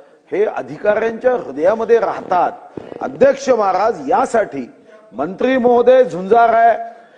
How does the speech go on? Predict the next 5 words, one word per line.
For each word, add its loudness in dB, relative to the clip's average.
त्यांचं 0
भविष्य 2
एवढं 4
उज्ज्वल 2
आहे. -2